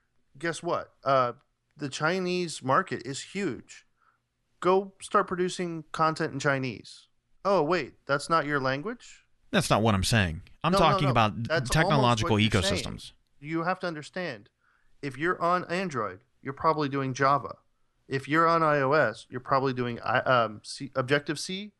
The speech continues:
Speaker 1: or Swift. Two completely different languages. Two completely different programming, uh, libraries, A P Is. Uh, you design things completely differently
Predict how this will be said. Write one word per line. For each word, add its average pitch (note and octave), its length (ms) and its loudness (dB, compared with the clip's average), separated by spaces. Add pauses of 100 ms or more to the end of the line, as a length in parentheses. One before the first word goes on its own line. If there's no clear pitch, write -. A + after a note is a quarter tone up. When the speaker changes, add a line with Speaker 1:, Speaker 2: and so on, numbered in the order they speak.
(380)
Speaker 1:
or C3+ 480 2 (360)
Swift. - 640 -4 (400)
Two G3+ 140 -6
completely F3 460 -4
different D3+ 280 -2
languages. C3 640 -2 (280)
Two D#3+ 140 0
completely F3 480 2
different D3 340 0
programming, C#3 640 2 (340)
uh, A#2 220 4
libraries, C#3+ 880 0
A B2+ 120 -4
P A#2+ 180 -6
Is. C3 680 0 (280)
Uh, A2+ 200 2 (100)
you C3+ 120 -8
design C3 680 0 (960)
things C#3 260 -2
completely D3 540 -6
differently B2 580 -6